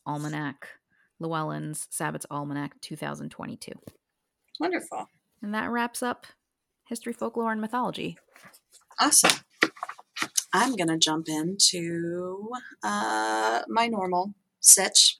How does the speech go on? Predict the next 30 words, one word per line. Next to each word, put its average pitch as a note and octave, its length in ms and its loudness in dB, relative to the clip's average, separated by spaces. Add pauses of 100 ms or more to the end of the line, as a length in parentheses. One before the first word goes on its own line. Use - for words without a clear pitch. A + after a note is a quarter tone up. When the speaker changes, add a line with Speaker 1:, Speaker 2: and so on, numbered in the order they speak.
(140)
Speaker 2:
dealing, F3+ 400 -2
you F#3+ 140 -4
know, F3 160 0 (880)
spending F#3+ 360 4
time F#3+ 220 2
with G3+ 160 -6
your G#3+ 80 -2
family B3+ 400 -2 (220)
on G3 140 0
the A3 80 0
Sabbaths. - 680 0 (220)
Speaker 1:
Word D#3+ 200 -6
up. E3+ 120 -4 (1300)
Speaker 2:
Uh, G3+ 340 8
so G#3+ 460 12
as A3 240 12
you A3 120 4
said, A3 340 8 (340)
uh, E3 300 6
before, D#3+ 400 0
many E3+ 300 2
pagans E3 440 6
see D#3+ 540 6
this F3 200 10
time E3+ 200 4
of D#3+ 100 -2
year, D3 480 4 (280)
the F3 160 4
autumn E3 260 4
equinox, C#3 680 4